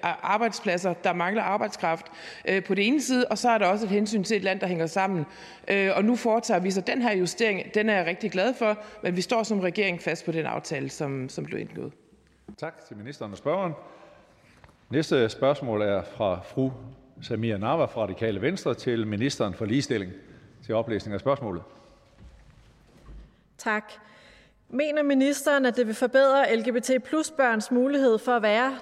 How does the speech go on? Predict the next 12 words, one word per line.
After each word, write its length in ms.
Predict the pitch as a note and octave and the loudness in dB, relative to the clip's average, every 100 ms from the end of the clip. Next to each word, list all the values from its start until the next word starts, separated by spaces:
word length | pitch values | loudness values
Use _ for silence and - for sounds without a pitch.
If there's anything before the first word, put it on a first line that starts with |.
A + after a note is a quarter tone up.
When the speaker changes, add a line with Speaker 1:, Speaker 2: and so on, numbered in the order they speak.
| - | 2
Speaker 3:
den, 180 | A#3+ | 4
de 120 | G#3 G#3 | 2 2
ønsker 360 | B3 D#4+ - | 2 2 0
at 140 | C#4+ A#3 | 2 4
være, 340 | A3 A3 C4 C4 - | 4 4 2 -4 -4
hvis 180 | C4 C4 | -2 0
man 140 | C4 | -2
ophævede 520 | - A3+ A#3+ B3 A3 - | 0 0 2 2 2 2
aldersgrænsen 760 | G#3 - A3 - F3+ G3+ A#3 | 0 -2 -4 -4 -4 -4 -6
for 140 | G#3+ G#3+ | -4 0
juridisk 440 | G#3 F#3+ - - | 0 0 -4 -6
kønsskifte? 680 | - A#3+ - - D#3 - | -6 -6 -6 -12 -12 -12